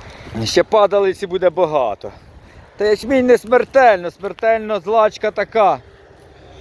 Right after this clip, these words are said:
Типа зимуюча.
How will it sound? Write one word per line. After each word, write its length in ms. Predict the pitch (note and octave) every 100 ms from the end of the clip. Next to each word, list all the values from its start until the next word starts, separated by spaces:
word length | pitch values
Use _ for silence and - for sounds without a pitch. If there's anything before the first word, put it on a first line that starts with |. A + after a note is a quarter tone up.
| - - - - - - - - -
Типа 340 | E3+ D3+ E3+ B2+ - - - - - - - - - - - - - - - - - - - - - - - - - - - - - - - - - - - - -
зимуюча. 920 | C3 A#3+ B3 A#3 F3+ D3+ - C#3